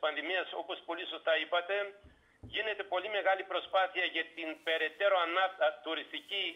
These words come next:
α, ανάπτυξη και αξιοποίηση πολλών τμήματων του Δήμου μας. Ο αρμόδιος αντιδήμαρχος που έχει αναλάβει γνωρίζει πάρα πολύ καλά το θέμα της τουριστικής ανάπτυξης και πραγματικά γίνονται βήματα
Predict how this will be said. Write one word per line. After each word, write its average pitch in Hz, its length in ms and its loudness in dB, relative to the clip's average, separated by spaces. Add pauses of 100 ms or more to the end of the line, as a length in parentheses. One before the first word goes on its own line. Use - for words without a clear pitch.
(100)
α, 135 80 0 (220)
ανάπτυξη 170 600 -2
και 160 140 2
αξιοποίηση 160 680 -6 (200)
πολλών 175 360 2 (480)
τμήματων 165 580 0 (120)
του 143 140 -12
Δήμου 170 280 -2
μας. 208 140 2 (560)
Ο 135 40 -2 (120)
αρμόδιος 190 480 -2
αντιδήμαρχος 170 520 -2 (240)
που 160 80 -6 (100)
έχει 180 220 -2
αναλάβει 165 500 2 (460)
γνωρίζει 170 380 -2 (100)
πάρα 202 200 6
πολύ 180 220 -4
καλά 165 200 6 (220)
το 147 60 -2 (100)
θέμα 175 220 0 (100)
της 147 160 -14
τουριστικής 151 440 -8 (100)
ανάπτυξης 170 500 -4
και 180 140 -10
πραγματικά 165 380 2 (100)
γίνονται 196 400 -2
βήματα 190 340 2